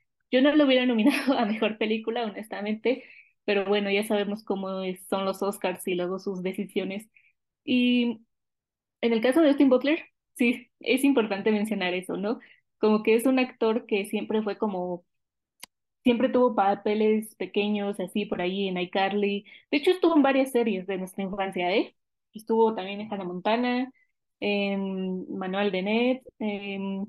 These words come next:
ahorita no recuerdo cuáles, pero salí, era muy recurrente. Ah, también Soy ciento uno.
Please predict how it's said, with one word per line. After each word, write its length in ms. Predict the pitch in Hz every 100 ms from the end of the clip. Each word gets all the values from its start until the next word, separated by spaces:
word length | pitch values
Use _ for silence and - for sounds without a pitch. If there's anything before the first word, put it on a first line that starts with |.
| -
ahorita 260 | - 254 311
no 120 | 262
recuerdo 340 | 233 226 196
cuáles, 320 | 196 175 175 -
pero 420 | 190 190 185 196
salí, 400 | 208 208 220 220
era 180 | - 254
muy 180 | 262 254
recurrente. 680 | 254 262 196 190 190 180 185
Ah, 180 | 202 214
también 280 | 208 214
Soy 200 | 214 202
ciento 320 | 208 208 196 190
uno. 420 | 214 208 233